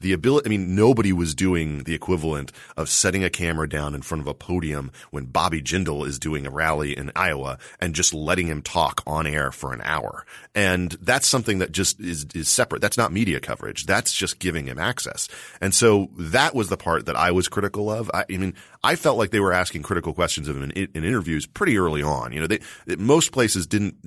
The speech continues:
only treated him as a sideshow, uh, until the point where he made the immigration proposal. And as soon as he did that, people s-, had something to ask him about that was different. And I think that they did start asking those questions. Um, but I think that there, you, you have to split the media baby, basically. The,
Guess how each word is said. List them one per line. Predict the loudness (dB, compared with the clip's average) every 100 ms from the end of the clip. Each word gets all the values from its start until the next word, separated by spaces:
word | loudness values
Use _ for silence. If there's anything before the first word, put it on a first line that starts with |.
| -4
only | 0 2 2
treated | 2 0 0
him | -2
as |
a | -2
sideshow, | 0 2 2 0 0 0 -2 -8 -20 -2
uh, | -2 0
until | -2 2 2
the | 2
point | -2 -4 -2
where | -2 -2
he | -2 -4 -6
made | -4 -2 0
the | -2 -4
immigration | -4 -2 -2 -2 -2
proposal. | -4 0 0 0 -4
And | -4
as | -2
soon | 0 0
as | -2
he | -2
did | 0 0
that, | 2 0 0 -10 -18 -6
people | -2 0
s-, | 0 -2
had | -2 0 0
something | -2 -4 -6
to | -4
ask | -2 -4 -6
him | -6
about | -4 -4
that | -6
was | -8
different. | -8 -8 -8 -6
And |
I | -4
think | -2
that | 0
they | -2 -2
did | -4 -4
start | -2 -2
asking | -4 -6 -12
those | -10
questions. | -6 -6 -6 -8 -14 -20 -16 -2
Um, | 0 0 0
but | -2
I |
think | 0 0
that | 0 2
there, | 0 0
you, | -4 -6
you | -2
have | -2
to | 0
split | -2 0 -2 -2
the | -2
media | 0 0 0 -2 -6 _ -4
baby, | 0 0 -2
basically. | -4 -6 -6 -8 -6
The, | -6